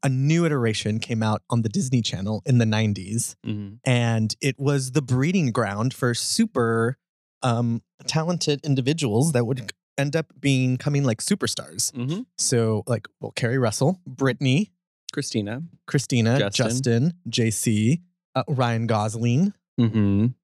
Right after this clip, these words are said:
Speaker 1: was on there. Um, but Carrie Russell was one of the older people.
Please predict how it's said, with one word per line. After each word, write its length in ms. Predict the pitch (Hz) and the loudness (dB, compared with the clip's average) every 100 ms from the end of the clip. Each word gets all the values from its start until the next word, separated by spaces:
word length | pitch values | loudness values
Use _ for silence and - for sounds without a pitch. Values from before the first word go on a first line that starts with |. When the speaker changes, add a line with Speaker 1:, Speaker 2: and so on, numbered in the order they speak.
| _ | _
Speaker 1:
was 240 | 123 120 110 | -2 0 0
on 220 | 101 101 | -2 0
there. 360 | 107 101 127 - _ _ _ 110 | 0 2 0 -2 _ _ _ -8
Um, 440 | 110 107 101 104 _ _ _ _ _ _ _ _ _ - - - | -6 -6 -8 -14 _ _ _ _ _ _ _ _ _ -14 -14 -4
but 180 | 123 - | -4 -2
Carrie 260 | - 120 110 | -2 -2 0
Russell 340 | 107 - 113 | -2 0 0
was 100 | 101 | 2
one 120 | 107 | 0
of 100 | 101 | 0
the 100 | 107 113 | -4 -2
older 260 | 107 165 | -4 -4
people. 480 | - - - 113 | -8 -16 -14 -10